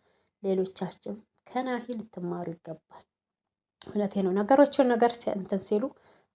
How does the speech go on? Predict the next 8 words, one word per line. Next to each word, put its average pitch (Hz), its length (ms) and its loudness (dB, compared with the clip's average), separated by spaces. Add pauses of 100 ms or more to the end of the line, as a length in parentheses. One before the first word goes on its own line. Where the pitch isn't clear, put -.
(100)
አብሶ 202 260 0 (500)
ባለትዳር 220 520 4
የሆናችሁ 233 540 2 (520)
ነገሮችን 233 720 4
ለሚስታችሁ 202 680 0
አማክራችሁ 233 840 2 (800)
ፍትህ 220 240 -2
የሚያገኝ 214 580 6